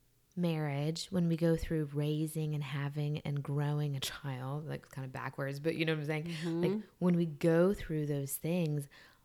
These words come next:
Speaker 1: obviously a lot of triggers come up for us.
Speaker 2: Totally.
Speaker 1: Right?
Speaker 2: Mm-hmm.
Speaker 1: More so than someone like myself who is, like, <laughs> solo.
Speaker 2: Yeah.
Speaker 1: Like, I don't want the triggers. Um,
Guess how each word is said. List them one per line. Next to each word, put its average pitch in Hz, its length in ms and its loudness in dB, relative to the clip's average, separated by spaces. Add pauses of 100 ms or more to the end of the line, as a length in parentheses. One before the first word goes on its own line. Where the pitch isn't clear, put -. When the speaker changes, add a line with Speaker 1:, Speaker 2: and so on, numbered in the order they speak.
(500)
Speaker 1:
obviously 143 1040 -2 (380)
a 143 60 -6
lot 143 220 2
of 208 80 0
triggers 180 420 -2
come 131 200 -10
up 123 180 -10
for 127 200 -6
us. 123 380 -4
Speaker 2:
Totally. 190 420 -10 (120)
Speaker 1:
Right? 151 580 2
Speaker 2:
Mm-hmm. 185 320 -12 (140)
Speaker 1:
More 170 280 4
so 185 280 4
than 151 160 -2
someone 143 640 -6
like 139 200 -10
myself 135 560 -6 (100)
who 135 260 -4 (140)
is, 143 220 -10
like, 131 400 -10
<laughs> - 1800 -20
solo. 311 640 -4 (200)
Speaker 2:
Yeah. 214 380 0
Speaker 1:
Like, 339 140 -4
I 349 160 -4
don't 339 140 -6
want 320 300 -10
the - 140 -18
triggers. 320 400 -4 (340)
Um, 202 420 4